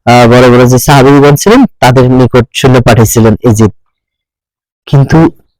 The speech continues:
কেন এজিদকেই খলিফা হইতে হবে? মু-, মুয়াবিয়া রাদিয়াল্লাহু তাআলা আনহুর ছেলে বলে? আরে বাবা, মুয়াবিয়া রাদিয়াল্লাহু তাআলা আনহু একজন বিশিষ্ট সাহাবী ছিলেন, জ্ঞানী মানুষ। এজিদ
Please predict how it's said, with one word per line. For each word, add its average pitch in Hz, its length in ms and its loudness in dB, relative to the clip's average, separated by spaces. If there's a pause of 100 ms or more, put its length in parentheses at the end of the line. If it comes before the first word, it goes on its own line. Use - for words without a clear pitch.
(680)
কেন 156 260 0 (400)
এজিদকেই 160 500 0
খলিফা 170 400 0
হইতে 147 260 0
হবে? 156 240 2 (760)
মু-, 135 380 2
মুয়াবিয়া 147 400 2
রাদিয়াল্লাহু 143 300 2
তাআলা 139 180 0
আনহুর 147 160 2
ছেলে 139 220 0
বলে? 156 220 2 (1000)
আরে 120 140 0
বাবা, 156 220 2
মুয়াবিয়া 269 480 2
রাদিয়াল্লাহু 247 300 2
তাআলা 240 160 0
আনহু 220 140 2
একজন 202 260 0 (440)
বিশিষ্ট 165 460 0
সাহাবী 190 420 0
ছিলেন, 135 360 0 (360)
জ্ঞানী 190 320 2
মানুষ। 151 460 0 (760)
এজিদ 214 300 0